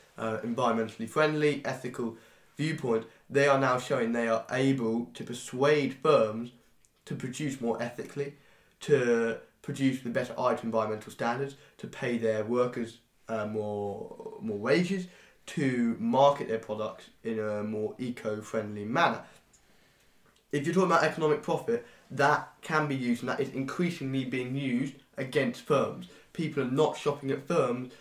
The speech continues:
that treat their consumers badly. You've got an ethical company in the form of Lush, which is heavily branded as fighting animal testing,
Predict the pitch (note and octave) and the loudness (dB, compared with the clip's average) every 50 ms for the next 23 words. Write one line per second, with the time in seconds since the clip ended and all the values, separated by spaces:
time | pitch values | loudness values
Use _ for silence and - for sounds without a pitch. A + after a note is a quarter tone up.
0 | - _ _ _ - C3 C3 - - - - C#3+ B2+ - - G#2+ A2 B2+ - C3 | -20 _ _ _ -2 -2 -2 -2 -4 -4 -4 -4 -4 -4 -2 -4 -4 -2 -2 -4
1 | A#2 - C3 B2+ A#2+ - B2+ - B2+ B2+ - F#2 G#2+ A#2 A2+ - C3+ B2+ - - | -4 -2 -2 -2 0 0 2 2 2 0 -2 -4 -4 -4 -2 -2 -4 -4 -4 -8
2 | - A2+ C3 C#3+ C#3+ C#3+ - C#3 C#3 - C3 A#2+ A#2 B2+ C3 A#2+ A#2 A#2 - C3 | -8 -4 0 0 0 0 -4 -8 -6 -4 -4 -4 -4 -4 -6 -6 -6 -4 -4 -4
3 | A#2+ A2 - C3+ D3+ E3 E3+ F#3+ F#3 - - - - - - _ _ - _ _ | -4 -4 -4 -2 2 4 4 4 4 2 -4 -14 -20 -20 -20 _ _ -20 _ _
4 | _ C3+ C3 C3+ C3+ C3 - - - - _ _ _ _ _ _ _ _ _ _ | _ -2 -2 -2 -2 -4 -8 -14 -16 -18 _ _ _ _ _ _ _ _ _ _
5 | _ _ - - _ _ _ _ - C3+ B2 A#2 A2+ C#3 B2+ A#2+ A#2+ A#2 - C3+ | _ _ -20 -20 _ _ _ _ -6 -4 -4 -2 -2 -2 -2 0 0 0 0 0
6 | B2 A#2+ A#2+ A#2 A#2+ A2+ - - C3 B2+ A2+ - - A#2 B2+ C3+ C#3 C3 A#2 A2 | 0 0 -2 -4 -4 -6 -6 -2 -2 -2 -2 -2 -2 -4 -4 -2 -2 -2 -4 -4
7 | - A2+ A2 - - - A#2 A#2+ B2+ | -2 -2 -2 -2 -4 -6 -6 -6 -8